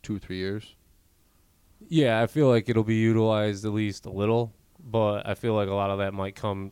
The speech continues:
Speaker 2: in season as opposed to before the season.
Speaker 1: Yeah.
Speaker 2: But, I mean, I'm not opposed to trading it, so come at me.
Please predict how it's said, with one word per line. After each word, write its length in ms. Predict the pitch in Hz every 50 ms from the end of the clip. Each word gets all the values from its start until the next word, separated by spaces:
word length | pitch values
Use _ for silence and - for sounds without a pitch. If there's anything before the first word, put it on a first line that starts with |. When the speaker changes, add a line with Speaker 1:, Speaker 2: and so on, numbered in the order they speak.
| _ -
Speaker 2:
in 180 | - 117 113 110
season 440 | - - 139 127 117 117 123 120 113
as 140 | 104 95
opposed 380 | 101 - - 113 104 104 98 -
to 340 | - 101 98 95 92 92 92 - _ -
before 300 | 107 - - 113 107 104
the 80 | 107
season. 420 | - - 135 123 117 131 131 131 - _ _ _ _ _ -
Speaker 1:
Yeah. 300 | 95 95 87 76 78 90 - - - - - - - - _ _ _ _ _ _ _ _ _ _ _ _ _ _ _ _ _ _ _ _ _ _ - - _ - _ _ _ _ _ _ _ _ _ _ _ _ _ _
Speaker 2:
But, 480 | - - 107 113 107 107 104 104 101 -
I 80 | - 110
mean, 220 | 113 113 110 107
I'm 140 | 107 113 127
not 140 | 131 123 113
opposed 400 | 104 - - 110 110 107 98 95
to 60 | -
trading 380 | - 117 110 107 104 98 95 92
it, 240 | 95 95 98 - - _ _ _ _ _ _ _ _ _ _ _ -
so 580 | - - - 110 104 98 95 92 92 90 90 - _ _ _ _ _
come 220 | - - 110 107 107
at 160 | 104 101 92
me. 220 | 95 95 92 92